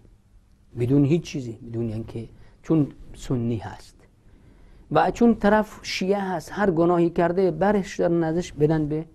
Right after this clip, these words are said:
سنی. پس اصلاً عقیده شیعه یک عقیده جبر هست،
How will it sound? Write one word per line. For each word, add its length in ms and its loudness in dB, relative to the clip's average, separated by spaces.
سنی. 520 -2
پس 140 -6
اصلاً 220 -4
عقیده 560 -2
شیعه 380 -8
یک 200 -6
عقیده 360 -6
جبر 360 -2
هست، 520 -14